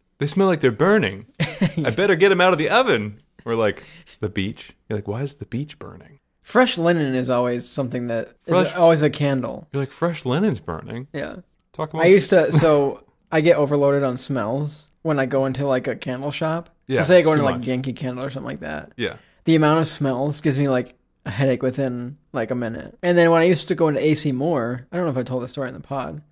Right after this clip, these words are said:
Speaker 2: When I used to go to A C Moore, it was, like, a craft shop.
Speaker 1: Uh-huh.
Speaker 2: My left hand would, like, swell up.
Speaker 1: Why?
Speaker 2: <laughs> I have no idea.
Speaker 1: Only A C Moore?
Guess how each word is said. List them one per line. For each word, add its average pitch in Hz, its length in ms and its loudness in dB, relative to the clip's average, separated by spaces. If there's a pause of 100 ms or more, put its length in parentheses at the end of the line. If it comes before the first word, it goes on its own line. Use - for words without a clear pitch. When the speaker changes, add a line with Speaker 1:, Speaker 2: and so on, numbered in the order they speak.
(120)
Speaker 2:
When 160 120 0
I 165 40 4
used 156 140 2
to 156 80 -2
go 143 260 4
to 131 180 -4 (100)
A 156 120 0
C 151 160 0
Moore, 131 320 -2
it 170 80 -12
was, 139 120 -12
like, 131 100 -4
a 113 60 -10
craft 123 380 -6
shop. 147 300 -4 (180)
Speaker 1:
Uh-huh. 117 200 -2 (180)
Speaker 2:
My 143 180 0
left 143 360 0
hand 151 360 -2
would, 113 160 -8
like, 117 200 -10
swell 107 340 -8
up. - 160 -16 (180)
Speaker 1:
Why? 123 300 -8 (120)
Speaker 2:
<laughs> - 80 -16 (220)
I 240 80 4 (100)
have 208 180 2
no 170 140 0
idea. 139 580 -2 (200)
Speaker 1:
Only 127 440 0
A 117 40 -2
C 123 220 -6
Moore? 127 400 -6